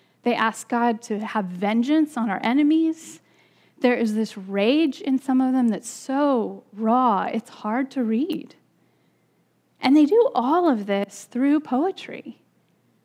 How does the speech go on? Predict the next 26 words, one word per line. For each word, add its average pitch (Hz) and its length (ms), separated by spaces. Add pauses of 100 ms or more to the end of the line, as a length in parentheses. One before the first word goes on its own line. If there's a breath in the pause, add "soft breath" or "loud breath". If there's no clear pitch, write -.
(280)
These 277 180
psalms 302 400
are 302 100
beautiful. 226 840 (680 soft breath)
They 220 140
are 202 160
rich, 302 680
they're 180 140
textured, - 800 (360 soft breath)
and 240 120
they 285 40
have 277 80
these 294 300
images 311 480
in 254 220
them 233 160
that 214 160
stick 247 420
in 247 160
our 233 140
imaginations 208 880
for - 180
a 220 60
really 240 420
long 220 400
time. 208 540